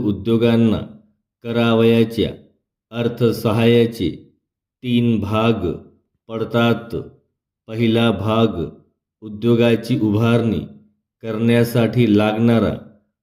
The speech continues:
भांडवली खर्च व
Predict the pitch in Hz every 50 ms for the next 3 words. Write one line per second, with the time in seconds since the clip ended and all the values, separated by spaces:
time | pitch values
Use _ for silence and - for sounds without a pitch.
0 | _ _ _ 87 80 95 110 113 117 120 120 117 117 113 113 110 117 113 113 -
1 | - 110 107 107 - - 113 92 - - - - _ _ _ _ _ _ _ _
2 | 95 101 113 117 120